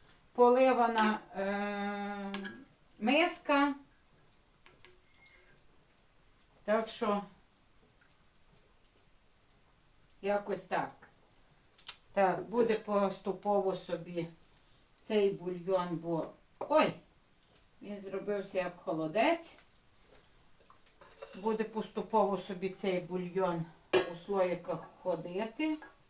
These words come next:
тікати. Гріти я його не хочу, бо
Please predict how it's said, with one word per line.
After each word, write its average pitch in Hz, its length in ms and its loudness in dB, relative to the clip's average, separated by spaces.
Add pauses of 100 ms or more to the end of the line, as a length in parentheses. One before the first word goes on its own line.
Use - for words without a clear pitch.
(640)
тікати. 240 800 0 (4000)
Гріти 247 360 -2
я 208 260 2
його 202 280 0
не 190 160 -4
хочу, 175 480 -4
бо 160 380 -2